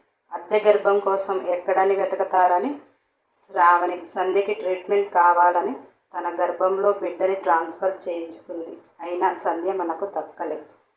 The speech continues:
ఈ విషయం శ్రావణికి ఇంతవరకు తెలియదు." సూర్య తలపైకెత్తి, "సంధ్య లేదు అన్న సంగతి శ్రావణికి తెలియదా అమ్మా?" అన్నాడు. "తెలియదు కన్నలు, సంధ్య ఆరోగ్యం బాగుపడి వస్తే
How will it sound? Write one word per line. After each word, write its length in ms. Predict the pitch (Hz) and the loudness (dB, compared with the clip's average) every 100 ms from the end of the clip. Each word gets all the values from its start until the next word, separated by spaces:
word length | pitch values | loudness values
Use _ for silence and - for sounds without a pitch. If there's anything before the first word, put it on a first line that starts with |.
| _ _ _ | _ _ _
ఈ 120 | 220 247 | -6 -4
విషయం 420 | 254 285 285 - | -2 0 0 2
శ్రావణికి 520 | 220 208 214 226 240 | 6 8 6 4 0
ఇంతవరకు 520 | 202 - 214 214 220 | -2 4 6 6 2
తెలియదు." 480 | 233 185 170 170 165 - _ _ _ _ _ _ _ _ _ _ _ _ _ _ _ _ _ _ _ _ - | -2 -4 -2 -4 -4 -10 _ _ _ _ _ _ _ _ _ _ _ _ _ _ _ _ _ _ _ _ -18
సూర్య 400 | 226 226 233 233 | -8 -2 2 4
తలపైకెత్తి, 880 | 208 202 202 208 190 185 - 294 403 | 6 6 6 4 4 -2 -4 -6 -6
"సంధ్య 380 | - 196 202 220 | -6 2 4 4
లేదు 460 | 214 214 220 247 247 | 2 2 2 2 2
అన్న 260 | 196 190 180 | 2 2 0
సంగతి 480 | 196 190 202 202 - | 0 0 2 0 -6
శ్రావణికి 580 | - 180 175 196 208 | 0 6 6 4 -2
తెలియదా 520 | 208 190 185 196 190 175 | -2 -2 0 2 4 4
అమ్మా?" 380 | 170 175 175 196 | 4 2 2 0
అన్నాడు. 440 | 175 170 160 156 - _ _ _ | -2 -4 -6 -8 -14 _ _ _
"తెలియదు 340 | 175 180 202 202 | -10 -6 -2 0
కన్నలు, 500 | 190 170 170 165 165 - | 0 -2 -4 -8 -12 -14
సంధ్య 540 | - 170 170 196 160 - - | -8 -6 -2 0 0 -2 0
ఆరోగ్యం 500 | 175 185 185 196 190 | 2 4 2 2 -2
బాగుపడి 640 | 175 170 170 - 190 190 | 2 2 0 -2 -2 0
వస్తే 460 | 185 175 - 302 | -2 -4 -2 -2